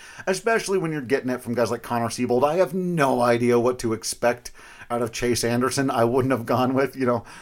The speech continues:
one of the most efficient ball <laughs> games all year, right? Kyle Freeland, by the way, I feel like has been a, a, like, just a quiet captain, stalwart, <laughs> during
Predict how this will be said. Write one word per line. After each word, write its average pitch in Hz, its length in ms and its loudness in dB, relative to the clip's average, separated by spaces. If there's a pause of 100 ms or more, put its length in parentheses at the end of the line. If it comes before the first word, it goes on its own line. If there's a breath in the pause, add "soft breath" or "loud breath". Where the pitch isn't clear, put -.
(120)
one 120 140 2
of 135 60 2
the 139 60 0
most 131 220 0
efficient - 480 -2
ball 131 200 6
<laughs> 117 140 -6
games 190 280 6
all 160 220 10
year, 131 420 -2 (460 loud breath)
right? 143 180 2
Kyle 175 300 6
Freeland, 160 760 0 (240)
by 147 200 8
the 139 100 6
way, 135 160 6
I 120 60 4
feel 139 160 0
like 127 120 0
has 123 120 -2
been 123 140 0
a, 104 160 -4
a, 127 180 -12
like, 120 200 -6
just 113 200 -8
a 120 60 -8
quiet 120 720 0 (340 soft breath)
captain, 117 680 -4 (180 soft breath)
stalwart, 120 920 2 (320 soft breath)
<laughs> 107 80 0
during 143 380 2